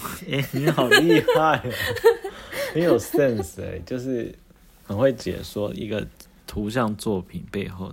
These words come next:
Speaker 1: 的概念这样子。那它下面就写说，一九六七年华电牌的年历卡是清凉美女和鸽子的组合，但与电冰箱和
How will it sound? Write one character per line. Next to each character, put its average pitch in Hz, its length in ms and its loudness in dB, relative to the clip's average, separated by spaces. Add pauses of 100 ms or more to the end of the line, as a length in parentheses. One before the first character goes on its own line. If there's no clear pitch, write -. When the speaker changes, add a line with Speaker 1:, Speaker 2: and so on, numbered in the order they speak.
Speaker 1:
的 - 180 -18 (240)
概 87 280 -4
念 98 280 -8
这 - 60 -16
样 - 100 -14 (100)
子。 - 120 -20 (840)
那 151 100 0
它 156 120 4
下 151 220 2
面 139 160 -2
就 127 100 4
写 95 220 -2
说， 101 160 -2
一 123 140 0
九 104 160 2
六 104 200 2
七 104 200 -4
年 92 380 -2 (440)
华 107 300 2
电 135 340 0
牌 90 280 -2
的 98 140 -4
年 95 380 -2
历 127 300 0
卡 - 380 -4 (1400)
是 135 200 4
清 143 360 0
凉 107 200 2
美 101 220 2
女 104 140 2
和 104 200 0
鸽 98 180 0
子 95 140 -8
的 104 140 -8
组 - 280 -12
合， - 200 -16 (1000)
但 180 180 6
与 120 120 2
电 135 280 2
冰 127 160 2
箱 127 300 0
和 127 340 0